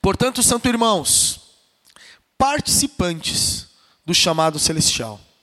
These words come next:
fixem os seus pensamentos em Jesus, apóstolo e sumo sacerdote que confessamos."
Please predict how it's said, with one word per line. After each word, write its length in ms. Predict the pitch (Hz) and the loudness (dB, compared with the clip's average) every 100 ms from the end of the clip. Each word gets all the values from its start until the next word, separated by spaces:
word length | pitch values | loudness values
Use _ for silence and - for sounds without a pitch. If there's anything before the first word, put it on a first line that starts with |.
| _ _ _ - - - - | _ _ _ -20 -20 -20 -16
fixem 540 | - 254 277 - 233 | -2 0 2 2 2
os 100 | 220 | 4
seus 240 | - 208 | 4 4
pensamentos 600 | - 196 196 190 185 190 | 2 0 0 0 -2 -2
em 100 | 185 | -2
Jesus, 640 | 175 190 135 120 113 - - - - - _ _ | 0 0 0 -2 0 0 -2 -10 -20 -20 _ _
apóstolo 760 | 160 - - 180 175 - 175 165 - - - | -4 -2 2 2 2 0 -4 -6 -14 -18 -4
e 80 | - | 0
sumo 320 | - 208 202 | 2 2 0
sacerdote 600 | 196 175 170 151 147 - | 2 0 0 -2 -2 -4
que 100 | 151 | -8
confessamos." 800 | 143 143 156 - 113 110 98 | -10 -6 -2 -2 -4 -6 -6